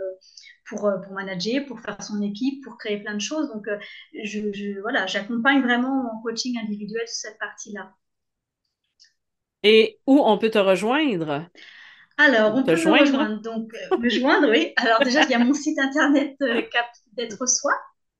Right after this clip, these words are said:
Speaker 1: sur laquelle, euh, il y a soit un formulaire pour une séance découverte,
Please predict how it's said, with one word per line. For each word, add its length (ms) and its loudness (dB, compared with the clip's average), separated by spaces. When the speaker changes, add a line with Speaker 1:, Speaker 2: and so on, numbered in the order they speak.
Speaker 1:
sur 240 -4
laquelle, 420 0
euh, 340 -2
il 80 -2
y 60 -2
a 320 -2
soit 220 -4
un 160 2
formulaire 500 -4
pour 180 -8
une 60 -12
séance 280 -8
découverte, 640 -4